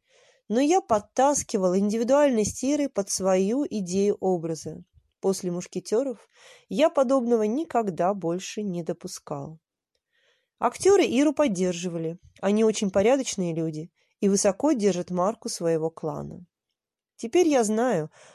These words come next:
о том, что после просмотра фильма огромное количество народу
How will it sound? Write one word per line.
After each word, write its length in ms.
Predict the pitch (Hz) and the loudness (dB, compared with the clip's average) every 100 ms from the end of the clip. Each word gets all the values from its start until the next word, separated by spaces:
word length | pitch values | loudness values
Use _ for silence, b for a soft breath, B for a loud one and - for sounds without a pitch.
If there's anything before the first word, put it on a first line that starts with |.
| b | b
о 120 | 214 | -2
том, 240 | 262 339 | 2 2
что 200 | 320 - | 2 -2
после 340 | 226 294 - 262 | 0 0 0 0
просмотра 600 | 233 226 247 285 269 214 | 0 0 0 0 2 0
фильма 480 | - 277 285 220 - | 0 0 2 0 0
огромное 720 | 190 190 202 285 294 294 277 | 0 2 4 4 2 2 2
количество 600 | 254 233 233 254 - 214 | 2 0 0 -4 -4 -2
народу 540 | 202 190 226 226 208 | 0 2 2 2 -2